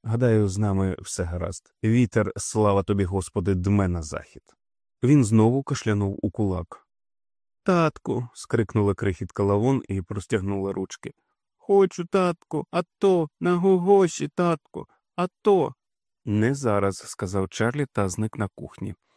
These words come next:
За секунду заторохтів глиняний посуд. Він забирав дрібні заощадження, які вона по долару, а іноді й по п'ятдесят центів, складала у блакитну супницю на горішній полиці.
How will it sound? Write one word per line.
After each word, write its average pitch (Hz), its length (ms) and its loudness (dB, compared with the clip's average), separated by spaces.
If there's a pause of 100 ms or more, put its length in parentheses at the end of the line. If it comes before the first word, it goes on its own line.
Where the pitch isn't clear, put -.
За 120 260 2
секунду 135 560 -2
заторохтів 117 720 -2
глиняний 107 460 2
посуд. 95 460 -4 (300)
Він 101 200 0
забирав 95 400 0
дрібні 95 380 -2
заощадження, 123 760 -2
які 117 400 -4
вона 107 320 0
по 101 180 -2
долару, 113 680 -2
а 98 80 -4
іноді 104 340 -2
й 98 60 -4
по 101 120 -10
п'ятдесят 92 520 -4
центів, 120 500 0
складала 139 540 2
у 113 60 2
блакитну 101 500 -2
супницю 98 640 -2
на 95 180 0
горішній 95 500 -2
полиці. 98 540 -2